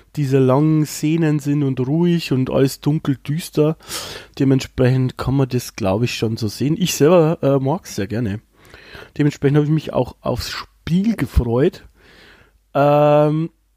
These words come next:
tatsächlich, erster Fun-Fact, auf unsere heutige Besprechung, die ja eigentlich so einen Weihnachtsbezug hat, ähm, denn wenn ihr es hört, ist, war zwar schon Weihnachten,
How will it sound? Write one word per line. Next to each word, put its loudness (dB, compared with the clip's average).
tatsächlich, -8
erster -10
Fun-Fact, -8
auf 0
unsere 0
heutige 2
Besprechung, -4
die -12
ja 2
eigentlich 0
so -6
einen -6
Weihnachtsbezug -4
hat, -4
ähm, -2
denn 2
wenn 0
ihr 2
es -6
hört, 2
ist, -10
war -4
zwar -6
schon -10
Weihnachten, -8